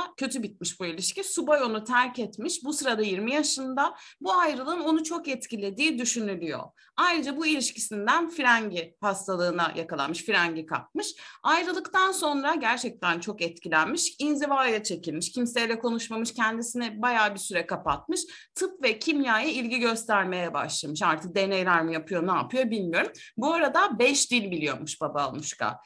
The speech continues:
Gerçi o topraklarda herhalde zaten anca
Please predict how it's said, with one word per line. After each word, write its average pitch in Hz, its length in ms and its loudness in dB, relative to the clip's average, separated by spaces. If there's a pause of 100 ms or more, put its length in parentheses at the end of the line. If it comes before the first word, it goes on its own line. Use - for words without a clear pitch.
Gerçi 175 260 2
o 208 100 0
topraklarda 196 680 2
herhalde 180 460 2
zaten 175 460 0
anca 160 520 -2